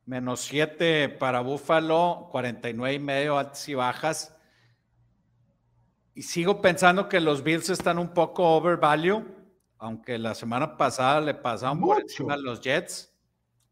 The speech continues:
Speaker 1: pero pues hemos platicado, a los, a los equipos malos, excepto a Jaguares, les ha ganado.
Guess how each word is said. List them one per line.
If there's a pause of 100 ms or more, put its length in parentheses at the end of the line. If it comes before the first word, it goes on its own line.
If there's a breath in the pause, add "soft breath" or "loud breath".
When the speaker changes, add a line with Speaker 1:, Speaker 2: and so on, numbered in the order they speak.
(220)
Speaker 1:
pero
pues
hemos
platicado,
a
los, (140)
a
los (260)
equipos
malos,
excepto
a
Jaguares,
les
ha
ganado.